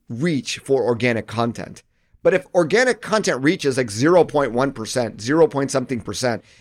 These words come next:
and then getting someone to like it is one thing, getting someone to comment on it is another thing, but getting someone to click on it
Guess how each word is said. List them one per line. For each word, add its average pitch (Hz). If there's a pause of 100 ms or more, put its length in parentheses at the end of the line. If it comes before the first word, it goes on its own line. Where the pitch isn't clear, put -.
(100)
and 175
then 185 (380)
getting 233
someone 185
to 143
like 165
it 165
is 107
one 131
thing, 107
getting 180
someone 170
to 131
comment 226
on 123
it 120
is 107
another 123
thing, 104
but 110
getting 202
someone 165
to -
click -
on 123
it 117